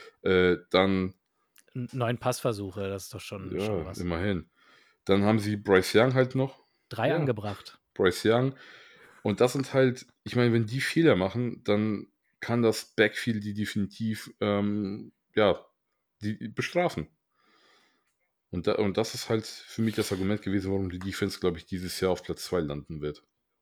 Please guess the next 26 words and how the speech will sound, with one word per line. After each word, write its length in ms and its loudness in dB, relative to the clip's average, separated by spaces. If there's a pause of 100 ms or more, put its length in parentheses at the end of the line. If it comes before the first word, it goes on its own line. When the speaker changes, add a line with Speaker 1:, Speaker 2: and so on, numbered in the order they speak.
(1200)
Speaker 2:
Gut, 180 -14
bei 140 -6
Desmond 360 -4
Ridder 200 0
habt 160 -4
ihr 60 -2
mir 100 -4
gerade 240 -4
schon 180 -6
erzählt, 640 -4
äh, 240 -6
der 160 -6
macht 260 -8
eh 80 -8
nix, 220 -6
außer 200 -8
den 160 -6
Ball, 420 0
äh, 160 -4
abzugeben 600 -10
an 100 -8
Bijan 260 -6
Robinson. 380 -6
Also 140 -8
von 240 -10
daher, 420 -2